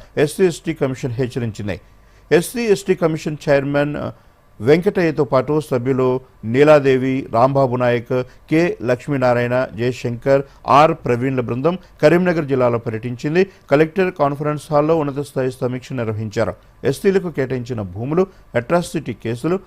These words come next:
ఇతర అంశాలపై తీసుకుంటున్న చర్యలపై జిల్లా కలెక్టర్ పమిలా సత్పతి,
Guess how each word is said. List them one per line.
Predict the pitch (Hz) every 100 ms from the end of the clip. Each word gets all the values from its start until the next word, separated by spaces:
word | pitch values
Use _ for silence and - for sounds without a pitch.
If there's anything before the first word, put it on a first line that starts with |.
| _
ఇతర | 131 170
అంశాలపై | 147 147 - 185 190
తీసుకుంటున్న | 190 156 - 143 135 127 107
చర్యలపై | 107 127 170 180 - _
జిల్లా | 139 165
కలెక్టర్ | 180 147 131 131 131
పమిలా | 127 131 156 160
సత్పతి, | - 123 - 113 135 151